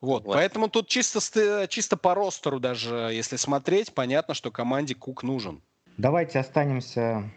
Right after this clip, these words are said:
Speaker 3: на территории <clears throat> раннинбеков и поговорим про раннинбеков Кливленда. Тренер ресиверов Кливленда заявил, что Хант вполне может быть третьим ресивером команды. Саш, что думаешь вообще, как, э, насколько это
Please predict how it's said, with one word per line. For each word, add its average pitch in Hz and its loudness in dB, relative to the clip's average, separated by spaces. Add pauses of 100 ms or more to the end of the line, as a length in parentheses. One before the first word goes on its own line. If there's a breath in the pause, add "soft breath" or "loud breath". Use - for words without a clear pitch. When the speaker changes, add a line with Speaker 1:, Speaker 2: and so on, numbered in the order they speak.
(160)
Speaker 3:
на 120 0
территории 123 2
<clears throat> - -
раннинбеков 120 0 (280)
и 131 2
поговорим 127 0
про 113 0
раннинбеков 120 0
Кливленда. 117 0 (300)
Тренер 156 2
ресиверов 135 0 (560)
Кливленда 120 0
заявил, 120 0
что - -2
Хант 135 0 (240)
вполне 127 0
может 120 -2
быть 117 -4
третьим 127 0
ресивером 120 0
команды. 104 -2 (800 loud breath)
Саш, 123 4
что - 2
думаешь 131 -2
вообще, 110 0
как, 113 -2
э, 101 -2
насколько 127 0
это 113 0